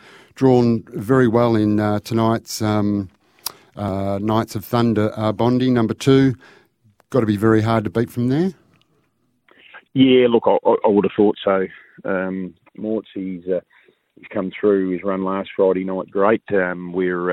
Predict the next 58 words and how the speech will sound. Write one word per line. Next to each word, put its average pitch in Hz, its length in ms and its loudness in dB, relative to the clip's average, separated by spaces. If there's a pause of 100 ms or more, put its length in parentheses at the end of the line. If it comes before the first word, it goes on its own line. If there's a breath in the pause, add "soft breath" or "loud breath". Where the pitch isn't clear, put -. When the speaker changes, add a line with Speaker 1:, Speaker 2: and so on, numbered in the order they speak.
Speaker 2:
uh, - 20 -6 (460 soft breath)
uh, 85 140 -10
he's 85 160 -12 (100)
had - 180 -8
a 82 60 -12
bit 85 200 -8
of 80 80 -18
time 95 280 -4
at - 60 -10
the 73 60 -12
beach 104 340 -4
this 98 180 -10
week. 120 220 -2
He's 92 140 -18
about 92 240 -6
to 98 80 -12
head 92 100 -8
down 98 180 -2
to 87 60 -8
the 90 60 -6
beach 101 340 -2
very 92 240 -8
shortly. 135 440 -6 (140)
Um, 90 500 -2
and, 92 460 -4
uh, 90 120 2 (540 loud breath)
yeah, 101 280 2
look, 90 160 -8 (100)
trained 98 280 -4
on 90 180 -8
great. 95 320 -4 (240)
Um, 87 540 -12 (440)
and 95 400 -14
yeah, 82 280 -6 (180)
yeah, 78 160 -6
I 82 40 -6
mean, 92 160 -6
there's 95 140 -2
gonna 131 200 0
be, 120 280 0
I 95 60 -6
mean, 107 140 -6
it's - 160 -14
a 95 60 -14
fifty - 340 -16
thousand 98 300 0
race. 107 240 0
There's 87 100 -16
gonna 92 160 -6
be 85 220 -6 (500 loud breath)
plenty 110 260 2
of, 90 160 -4 (120)
plenty 98 200 -10
of 85 80 -8
pressure - 320 -10
and 87 120 -10
plenty 90 280 -4
of 73 60 -16